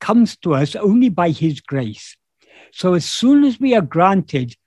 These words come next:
the great blessing of thinking of the name or form of Arunachala even once, we are thereby caught in the web of its grace, as he sings in verses one hundred two and three of Aksharamlai. In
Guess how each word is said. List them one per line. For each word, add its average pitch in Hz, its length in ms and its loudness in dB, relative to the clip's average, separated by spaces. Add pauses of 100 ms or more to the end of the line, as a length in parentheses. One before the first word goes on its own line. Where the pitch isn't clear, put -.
(140)
the 143 60 -4
great 190 400 -2
blessing 165 480 -2
of 151 240 -4
thinking 202 480 0
of 175 180 -10
the 160 80 -6
name 196 380 2
or 190 180 0
form 180 240 0
of 151 100 -4
Arunachala 160 600 -4
even 185 400 -2
once, 139 460 -4 (560)
we 165 160 2
are 156 100 0
thereby 196 460 -2
caught 180 440 -4
in 180 120 -2
the 147 80 0
web 139 280 -2
of 143 140 -2
its 147 180 -12
grace, 120 540 -10 (520)
as 160 200 -4
he 175 160 -2
sings 175 420 -2
in 160 240 0
verses 165 600 -2 (460)
one 160 200 0
hundred 147 480 -2
two 180 280 0
and 147 180 -2
three 175 240 -2
of 147 140 -2
Aksharamlai. 131 960 -4 (440)
In 156 460 -4